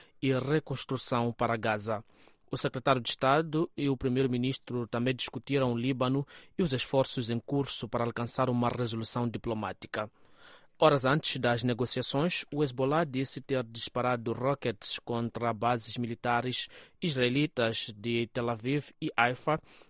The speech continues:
Israel disse ter interceptado todos os projéteis. O Ministério de Saúde do Líbano disse que um ataque israelita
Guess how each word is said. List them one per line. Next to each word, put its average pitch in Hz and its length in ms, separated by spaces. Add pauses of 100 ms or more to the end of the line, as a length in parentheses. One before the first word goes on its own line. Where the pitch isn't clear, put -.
(100)
Israel 135 460
disse 123 260
ter 127 140
interceptado 120 840
todos 117 380
os 110 100
projéteis. 113 680 (340)
O 147 80
Ministério 147 500
de 123 80
Saúde 131 360
do 110 100
Líbano 120 420
disse 123 280
que 135 100
um 131 100
ataque 127 360
israelita 117 760